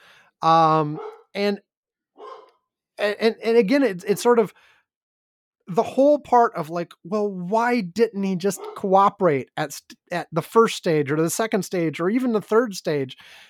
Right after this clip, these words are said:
is still, like, uh, I, I, I don't get it. Um, but, eh, 'cause he could have avoided all of this. And the only thing that keeps coming through is sort of the notion that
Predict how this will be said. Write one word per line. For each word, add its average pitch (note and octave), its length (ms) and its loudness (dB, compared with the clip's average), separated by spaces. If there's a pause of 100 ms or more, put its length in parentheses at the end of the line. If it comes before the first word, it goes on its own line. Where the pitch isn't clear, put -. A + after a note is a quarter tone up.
(140)
is A3 160 0
still, A#3+ 420 4
like, F#3 300 2
uh, D3+ 140 -8 (380)
I, E3+ 220 -14
I, F#3 160 -8 (960)
I F#3+ 80 0
don't G#3+ 260 2
get A3 260 2
it. D3+ 220 0 (220)
Um, F3 360 2
but, F3 200 0 (500)
eh, F#3 260 -12
'cause G3+ 180 0
he G#3 100 0
could C4 160 -2
have G#3+ 120 0
avoided G#3+ 460 2
all A#3 220 4
of F3+ 100 -4
this. E3+ 220 -4
And E3+ 240 -4 (340)
the G#3+ 160 0
only C4+ 380 4
thing C#4+ 320 -2
that G3 100 -4
keeps A#3+ 300 -8
coming A3 320 -2
through D4 440 -2
is F#3 160 0
sort G#3 200 0
of F#3 140 -2
the G3+ 80 -2
notion G#3+ 440 0
that G3+ 200 -2